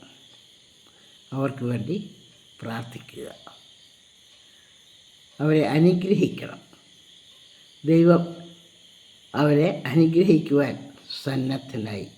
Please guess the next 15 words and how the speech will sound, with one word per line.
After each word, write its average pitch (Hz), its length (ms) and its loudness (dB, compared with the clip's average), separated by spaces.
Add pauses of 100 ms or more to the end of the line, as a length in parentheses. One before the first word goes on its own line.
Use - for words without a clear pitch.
ഇരിക്കുക. - 380 -18 (800)
കർത്താവ് 135 480 0 (240)
കുരിശിൽ 160 420 0
കിടന്നുകൊണ്ട് 160 560 2
ചെയ്തത്, 170 360 2 (420)
പ്രാർത്ഥിച്ചത് 160 640 -2
അതാണല്ലോ, 135 500 -2 (580)
"ഇവർ 156 220 2 (180)
ചെയ്യുന്നത് 151 580 4 (140)
ഇന്നത് 147 420 2 (280)
എന്ന് 131 220 -2 (200)
അറിയു-, 135 420 0 (120)
അറിയുന്നില്ല, 147 600 2 (500)
അതുകൊണ്ട് 180 540 4 (640)
അവരോട് 123 480 -4